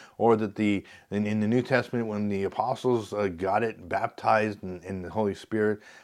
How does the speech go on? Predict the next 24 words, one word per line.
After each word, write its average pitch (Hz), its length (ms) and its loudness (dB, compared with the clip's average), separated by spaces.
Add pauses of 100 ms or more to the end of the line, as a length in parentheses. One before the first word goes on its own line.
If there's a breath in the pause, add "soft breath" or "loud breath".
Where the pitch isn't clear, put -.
(640 loud breath)
I 135 160 4
think 175 320 -2 (180)
that 98 240 0
baptism, 147 840 0
we 110 200 -2
all 110 280 4
get 90 280 -4
it, 85 100 -8
baptism. 87 540 -8
We 101 100 -4
get, 101 240 0
we 98 140 -4
get 98 180 -2
baptized, 110 720 0 (320 loud breath)
uh, 92 220 -2
by 87 200 -2
water, 110 360 6
we 95 120 0
get 85 220 -2
baptized 98 680 0 (220)
in 92 220 -12
the 85 80 -12
Spirit, 117 560 0 (320 loud breath)
and 92 300 -6